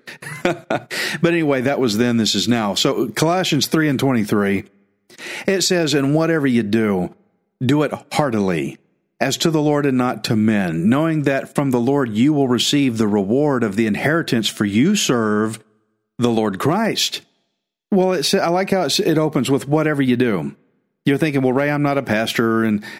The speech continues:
I'm not in ministry." Well, good. That's fine. You're placed where you are not to get a paycheck. You're, you're there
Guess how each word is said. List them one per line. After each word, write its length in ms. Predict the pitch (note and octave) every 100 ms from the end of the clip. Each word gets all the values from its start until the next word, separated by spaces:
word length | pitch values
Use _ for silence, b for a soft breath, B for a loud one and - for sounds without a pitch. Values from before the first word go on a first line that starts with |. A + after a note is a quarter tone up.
| -
I'm 200 | A#2 B2+
not 260 | B2 B2 -
in 180 | B2 A2+
ministry." 460 | F#2+ A#2+ A2+ - A#2
Well, 200 | C3+ A#2+
good. 920 | C3 A2+ - G#2 - B2+ D3 G2 E2+
That's 240 | A2 C3
fine. 640 | - B2+ C3+ D#3+ E3+ A2+ C3+
You're 260 | C3 A#2 D#3
placed 420 | E3+ D3 D3 -
where 160 | C3+ C#3
you 300 | C3 C3+ A2+
are 260 | A2+ C#3 -
not 460 | G2 G2 A2+ E3 -
to 80 |
get 160 | E3+ E3+
a 60 | E3+
paycheck. 560 | B2+ G2+ G2 G2 G#2+
You're, 260 | B2 D3 -
you're 340 | A2+ B2 E3
there 600 | F#3+ D3+ F#3 C#3+ F#2+ A#2